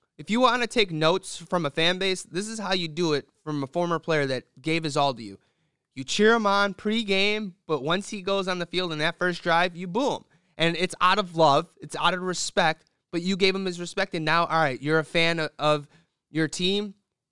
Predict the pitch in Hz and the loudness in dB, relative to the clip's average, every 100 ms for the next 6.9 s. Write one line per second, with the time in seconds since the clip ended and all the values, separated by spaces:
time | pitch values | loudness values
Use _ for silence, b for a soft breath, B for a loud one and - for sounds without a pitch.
0 | _ 143 143 175 175 180 165 143 175 160 | _ -6 2 4 4 2 -4 -2 -2 -2
1 | 160 147 175 165 143 135 120 143 165 156 | -4 -6 -6 -4 -2 -4 -6 -2 0 0
2 | 151 143 147 139 135 135 131 123 156 165 | -2 -4 -4 -2 -2 -2 -2 0 2 4
3 | 165 165 151 147 135 B 175 185 180 185 | 2 4 4 4 0 B 0 2 4 4
4 | 190 202 196 180 - _ - 180 185 185 | 2 4 4 2 -4 _ -4 -2 0 -2
5 | 180 190 185 180 156 - 170 160 165 160 | -2 0 0 0 -6 0 0 0 0 0
6 | 151 - 143 120 139 151 151 156 147 | 0 -2 -4 -2 -2 0 4 2 2